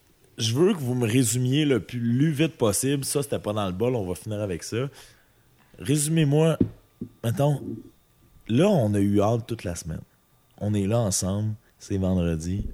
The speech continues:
On a bu de l'alcool, on a mangé de la pizza, on a joué au beer pong, on a... Mais on sait que pour les prochaines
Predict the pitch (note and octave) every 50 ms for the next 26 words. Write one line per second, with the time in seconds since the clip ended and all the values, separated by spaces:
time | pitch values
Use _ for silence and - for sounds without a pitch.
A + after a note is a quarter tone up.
0 | - - - - - F#2 F#2+ G2 F#2 E2+ D#2 D#2+ F2+ A2 B2 A2 G2+ F2 E2 D#2+
1 | D#2 - - F2 F2+ F2+ F2 E2 D#2+ D#2 D#2+ D#2+ F#2 A2 B2+ C3+ A#2+ G2+ F2+ F#2+
2 | E2+ F2 D#2+ D2+ - - - F#2 F2+ F2 F#2+ G2 F2 E2+ F2+ F#2 F#2 A#2 C3 C3
3 | A2+ F#2 F2 E2 E2 A2+ - - F#2 F2+ F#2 F#2 F2 F2 F2+ F2+ - - - -
4 | - _ _ - _ - F#2+ G#2 B2 C3+ - - - G2 G2 F#2+ F#2 - - -
5 | D3+ D3+ D3+ - G2 F#2+ G2+ A2 A2+ A2 G2 - - E2+ F2+ F#2 F#2 F#2+ F2+ F2
6 | F2 E2 - - - - _ _ - - G#2 G#2 G2+ - - B2 B2 B2 A#2 A2